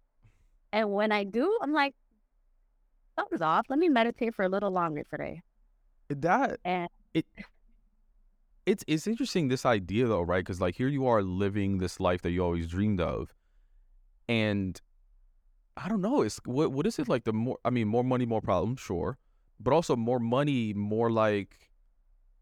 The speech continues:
Speaker 2: it's kinda like the higher up you get,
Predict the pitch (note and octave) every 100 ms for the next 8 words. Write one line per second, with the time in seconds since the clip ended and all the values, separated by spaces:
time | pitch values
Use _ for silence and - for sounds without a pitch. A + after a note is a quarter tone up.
0 | _ _ _ _ _ _ A#2 - F#3 E3+
1 | C#3+ B2+ - C3+ D#3 D3 C3+ - A2+ A#2+
2 | A2 G2+ F2 - A2+ A#2+ G2 E2+